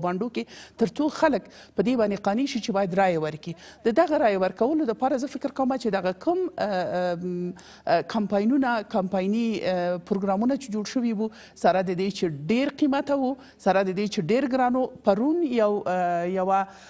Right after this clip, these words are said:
اه، ی-، یک، اه، م، محاسبه که شده، محاسبه که صورت گرفته، یک رای بر مردم افغانستان ده هزار و پنجاه دلار تمام شده. یک رای ده هزار و پنجاه دلار تمام شده که قیمتی ترین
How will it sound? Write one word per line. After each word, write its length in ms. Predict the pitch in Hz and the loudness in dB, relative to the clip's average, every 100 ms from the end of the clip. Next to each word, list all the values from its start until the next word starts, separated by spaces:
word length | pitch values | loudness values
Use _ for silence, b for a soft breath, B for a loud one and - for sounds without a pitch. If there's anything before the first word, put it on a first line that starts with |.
| B 180 | B 0
اه، 500 | 180 185 185 175 180 | 2 0 -2 -4 -2
ی-، 260 | 185 180 185 | 0 -2 -2
یک، 280 | 196 185 185 180 | -2 -2 -4 -8
اه، 360 | 160 165 - | -4 -4 -4
م، 640 | 180 185 180 175 208 196 196 | -6 -6 -4 -4 -2 -2 0
محاسبه 460 | 190 190 220 254 | 0 0 -2 -4
که 100 | 254 | -4
شده، 240 | - 233 269 | -8 0 2
محاسبه 420 | 220 185 208 262 | 2 0 -2 -4
که 80 | - | -4
صورت 320 | - 277 - | 0 0 0
گرفته، 360 | 226 - 185 185 B B | -4 2 2 2 B B
یک 340 | 226 285 349 254 | 0 2 2 2
رای 240 | 233 254 240 | 2 2 2
بر 180 | 185 | 0
مردم 340 | 190 180 214 254 | 0 0 0 0
افغانستان 640 | 196 196 196 196 254 240 196 | 0 -2 -2 0 0 2 2
ده 80 | |
هزار 460 | 254 240 202 220 220 | 2 0 2 4 4
و 160 | 226 226 B B - | 2 0 B B 0
پنجاه 380 | 220 208 269 | 0 4 4
دلار 260 | 196 175 170 | 4 2 2
تمام 360 | - 196 170 165 | 0 -2 -2 -4
شده. 280 | - 180 | -8 -6
یک 320 | 196 254 294 254 | 0 2 2 2
رای 240 | 269 277 | 2 2
ده 140 | 202 240 | 2 2
هزار 400 | 277 226 233 254 | 2 0 0 0
و 40 | |
پنجاه 380 | 254 208 202 240 | -2 0 2 4
دلار 260 | 202 202 214 | 4 2 0
تمام 340 | 202 160 160 | -2 -4 -4
شده 200 | 170 208 | -2 -2
که 140 | 208 196 - - | -2 -6 -8 -4
قیمتی 400 | 285 247 247 269 | -2 0 0 0
ترین 380 | 285 302 359 | 0 2 2